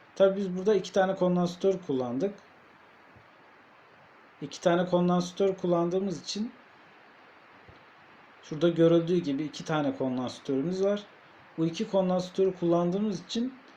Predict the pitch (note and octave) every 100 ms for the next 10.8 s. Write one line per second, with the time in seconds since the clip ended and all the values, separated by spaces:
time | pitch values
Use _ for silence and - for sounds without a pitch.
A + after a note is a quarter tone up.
0 | - - - - F#3+ G3+ F#3+ F3 G3 G3
1 | F#3+ - E3+ E3+ F3 D#3 C#3 C3 C3 F#3+
2 | C4 - - - - E3+ G#3 G3+ G3 G#3
3 | G3+ G#3+ G#3+ G3 F#3+ G3 A#3+ A#3+ F#3+ F3+
4 | F#3+ G3 F#3+ G#3+ G#3+ - F#3 G3 F#3+ F3
5 | F3 G3+ E3 - A#3 - D#3+ E3+ F#3 F3+
6 | E3+ F#3 F3 - G3 E3 C#3 B2 B2+ -
7 | G#3 F3+ E3+ G#3+ A3+ - - - - -
8 | E3 E3 E3+ F3+ D#3+ C3+ - A2+ - A#2+
9 | A#2 A#2 A2 G3 A#3 - C3+ C3+ D3 D3
10 | - C3 B2 A#2 B2 B2+ - A3